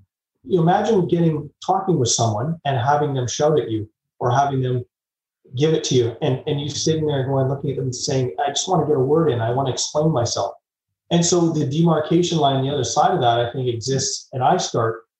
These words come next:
with an invitation. So anytime I talk to myself, I always invite myself in. I, I just say, "Hey,"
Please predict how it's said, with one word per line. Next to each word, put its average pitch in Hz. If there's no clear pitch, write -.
with 147
an 143
invitation. 147
So 151
anytime 196
I 127
talk 165
to 170
myself, 113
I 139
always 175
invite 139
myself 131
in. 107
I, 139
I -
just 165
say, 147
"Hey," 151